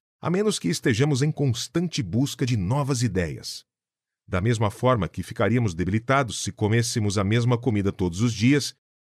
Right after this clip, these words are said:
a visão restrita e a prática repetitiva diminuem nosso potencial, nos levando à mediocridade. Por outro lado, a mente se torna mais alerta, preparada para trabalhar com maior eficiência e eficácia após levar um choque de cultura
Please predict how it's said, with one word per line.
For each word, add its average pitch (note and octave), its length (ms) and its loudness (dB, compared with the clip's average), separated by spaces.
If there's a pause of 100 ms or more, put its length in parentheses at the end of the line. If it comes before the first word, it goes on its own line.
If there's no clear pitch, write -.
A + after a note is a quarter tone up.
a F2+ 80 -2
visão F#2+ 300 0
restrita A#2+ 640 0 (240)
e F2+ 80 -4
a E2 60 -4
prática B2 640 -2
repetitiva A#2 800 -2
diminuem D#3+ 520 4
nosso G2 320 0
potencial, G#2 680 0 (240)
nos F3+ 120 2
levando C3 400 2
à A#2 40 2
mediocridade. F#2+ 920 0 (340)
Por E3 140 2
outro A#2 240 0
lado, D#3+ 360 2 (260)
a A#2 100 0
mente E3+ 300 0
se D3+ 120 -4
torna D3 320 2
mais C3+ 380 2
alerta, B2+ 640 2 (280)
preparada D3 720 0
para F#2+ 200 -2
trabalhar A2+ 480 2
com C3 160 -4
maior A#2 320 0
eficiência C3+ 720 0
e F#2 80 0
eficácia D3 560 -2 (240)
após F3 360 -2
levar E3 240 2
um D#3 120 0
choque F#3+ 460 -2
de D#3 120 -2
cultura D#3+ 560 0